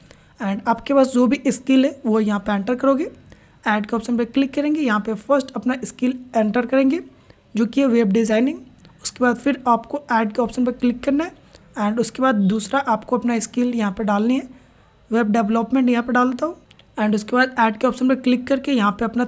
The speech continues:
तीसरा स्किल डालेंगे। And उसके बाद फिर ऐड के ऑप्शन पर क्लिक करेंगे और यहाँ पे चौथा स्किल यहाँ पे एंटर करेंगे। अगर आपके पास चौथा स्किल है तो यहाँ पे एंटर करोगे, नहीं तो जितना स्किल है आप वही डालोगे।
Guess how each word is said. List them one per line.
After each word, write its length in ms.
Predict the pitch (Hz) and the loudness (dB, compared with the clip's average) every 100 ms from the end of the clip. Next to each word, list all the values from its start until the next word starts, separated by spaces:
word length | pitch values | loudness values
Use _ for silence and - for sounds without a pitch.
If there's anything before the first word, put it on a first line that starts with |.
| 247 | -2
तीसरा 360 | 202 208 254 254 | -4 0 0 -2
स्किल 300 | - - 262 | -6 -2 2
डालेंगे। 380 | 247 262 277 349 - _ _ - - - | 2 2 0 -2 -12 _ _ -20 -20 -6
And 180 | 202 208 | 0 0
उसके 200 | 214 262 | 0 0
बाद 120 | 247 | 0
फिर 220 | 247 302 240 | 0 -2 0
ऐड 200 | 233 226 | 0 2
के 100 | 269 | 0
ऑप्शन 180 | 262 262 | 2 0
पर 80 | |
क्लिक 300 | 269 254 247 | 2 0 0
करेंगे 280 | 269 269 269 | -2 0 0
और 120 | 269 | 0
यहाँ 160 | 226 214 | 0 0
पे 140 | 214 | -2
चौथा 400 | 240 226 220 240 247 | -4 -4 -4 -4 -4
स्किल 280 | 220 - 262 | -8 -4 -2
यहाँ 140 | 226 214 | 0 -2
पे 120 | 254 | -2
एंटर 300 | 214 202 233 | -2 -2 -2
करेंगे। 360 | 247 247 269 - - - - _ _ 226 | 2 2 2 -4 -16 -20 -20 _ _ -2
अगर 180 | 240 | 2
आपके 240 | 254 254 277 | 2 2 0
पास 100 | 254 | 0
चौथा 380 | - 220 247 247 | 0 -2 2 0
स्किल 300 | - 247 247 | 0 0 0
है 60 | |
तो 120 | 247 | 0
यहाँ 160 | 226 202 | 0 0
पे 120 | 196 | -2
एंटर 220 | 202 247 | -2 -2
करोगे, 300 | 247 262 269 | 2 2 2
नहीं 200 | 254 208 | 2 0
तो 120 | 208 202 | -2 -2
जितना 340 | 202 240 240 | -2 0 -2
स्किल 300 | 240 - 254 | -2 -2 -4
है 80 | 254 | -2
आप 120 | 220 214 | -4 -2
वही 160 | 208 | -2
डालोगे। 380 | 202 220 269 294 | 0 2 2 0